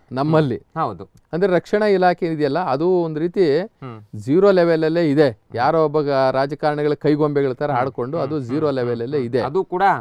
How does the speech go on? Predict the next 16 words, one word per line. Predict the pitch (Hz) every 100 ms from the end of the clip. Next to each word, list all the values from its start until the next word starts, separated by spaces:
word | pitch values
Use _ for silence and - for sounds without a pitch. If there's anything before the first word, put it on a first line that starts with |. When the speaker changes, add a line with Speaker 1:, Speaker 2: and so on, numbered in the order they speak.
| -
Speaker 1:
ಹಾ. | 165 151 90 _
Speaker 2:
ಹ್ಮ್. | 95 98 95 85 80 - - -
Speaker 1:
ಈ | 170 202
ಕಡೆ | 214 185 127 175 233 - _ _ _ -
ಧರ್ಮಗುರುಗಳ | 117 208 254 240 214 202 185
ಹಿಡಿತ | 160 202 220
ಇದೆಯಲ್ಲ, | 202 151 127 175
Speaker 2:
ಹ್ಮ್. | 135
Speaker 1:
ಧರ್ಮದ | 160 220 240
ಹಿಡಿತ | 208 185 185
ಅಲ್ಲ, | 160 160
ಅದು | 120 120 180
ಕೂಡ | - 202
ಝೀರೋ | 165 139 135
ಇದೆ. | 110 87
Speaker 2:
ಹೌದು. | 87 _ 131 92 82